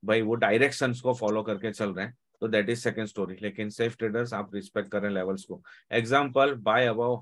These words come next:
hundreds, ह-, hundreds your buying levels, so वन ज़ीरो वन आपको रखना है। ये मैंने यहाँ पर ये लिखा है वो इसके लिए, ये बीए का जो है ना, B buy above, so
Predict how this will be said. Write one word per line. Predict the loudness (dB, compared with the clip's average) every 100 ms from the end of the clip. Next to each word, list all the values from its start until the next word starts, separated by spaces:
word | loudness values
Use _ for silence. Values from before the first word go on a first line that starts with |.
| -4
hundreds, | -4 2 4 4 -2 -20 -14
ह-, | -12 -12 -8
hundreds | -2 0 0 0
your | -2 0
buying | -2 -2 0
levels, | 0 0 -2
so | -2
वन | -2 0
ज़ीरो | 0 0
वन | 0 0
आपको | -4 -2 -2
रखना | 0 0 -2
है। | -4 -14 _ -4
ये |
मैंने | -2 0
यहाँ | 2 0
पर | 0 -2 -2 -6 _ _ -10
ये | -4 -2 -2 -6
लिखा | -6 -6 2 4
है | 4 0
वो | -2 -2 -2 -6
इसके | -4 0
लिए, | 2 2 0 -4
ये | -4
बीए | -4 0 2 2
का | 2
जो | 0
है | -2
ना, | -2
B | -4 -2 0 0
buy | 2 2
above, | 2 0 0 -4 _ _ _
so | -10 -10